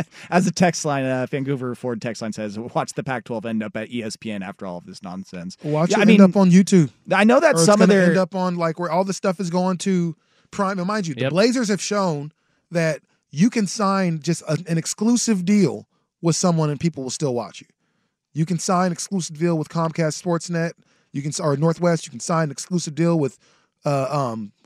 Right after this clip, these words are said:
Speaker 2: wh-, who were they, Root Sports or whatever. Why not the Pac-twelve just saying, "Man, we're only going to be on YouTube. We're only going to be on," or YouTube T V? That's a thing now, right?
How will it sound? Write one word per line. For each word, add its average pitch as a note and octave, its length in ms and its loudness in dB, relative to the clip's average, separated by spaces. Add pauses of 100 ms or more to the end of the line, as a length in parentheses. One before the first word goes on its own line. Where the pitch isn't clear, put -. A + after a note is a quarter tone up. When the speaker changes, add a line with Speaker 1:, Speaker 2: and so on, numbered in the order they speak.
(100)
Speaker 2:
wh-, D#3+ 220 -4
who D#3 120 2
were D3 80 4
they, G#2+ 80 -4
Root D3 260 0
Sports - 560 -4 (100)
or E3+ 140 0
whatever. E3+ 400 -2 (640)
Why A#2+ 380 -2
not F#3+ 240 0
the D#3 60 -12
Pac-twelve F#3 600 -2
just D3 140 -14
saying, E3 180 -4
"Man, D#3 200 -4
we're D#3 200 -6
only D#3 320 -4
going C#3+ 260 -4
to B2+ 60 -10
be C3+ 240 -4
on A#2+ 320 -6
YouTube. G#2+ 400 -8 (540)
We're C3 160 -8
only C3+ 320 -6
going B2 240 -8
to A#2 40 -8
be A#2 280 -10
on," A2 520 -10 (280)
or D3 80 -2
YouTube D#3 320 0
T E3+ 160 0
V? F#3 160 2
That's D#3+ 180 -6
a F3 40 -6
thing A3+ 200 0
now, A#2 160 -2
right? E3+ 220 -2